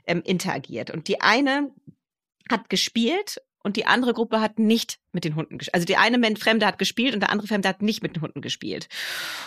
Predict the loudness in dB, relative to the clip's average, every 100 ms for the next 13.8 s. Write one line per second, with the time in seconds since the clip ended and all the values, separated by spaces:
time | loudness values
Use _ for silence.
0 | -12 0 4 6 6 4 4 2 2 2
1 | 2 4 4 4 4 2 2 2 2 0
2 | -2 0 0 0 0 -2 -4 -6 -6 -12
3 | -14 -12 -12 -4 2 4 4 2 4 4
4 | 2 0 2 4 4 0 2 2 2 2
5 | 0 -2 -6 _ -10 2 6 6 6 2
6 | -2 0 2 4 4 2 0 -6 -10 -10
7 | -12 -18 _ 4 4 4 2 0 0 -2
8 | 2 4 2 -4 -6 -6 -6 -2 -2 -2
9 | 0 0 0 -2 -4 -4 -2 -2 -4 0
10 | 2 2 2 4 4 4 2 -2 -6 -2
11 | 0 0 0 -2 0 0 -2 -4 -8 -10
12 | -12 -18 _ -20 -16 -16 -16 -18 -20 _
13 | _ -2 -2 2 2 2 -2 -4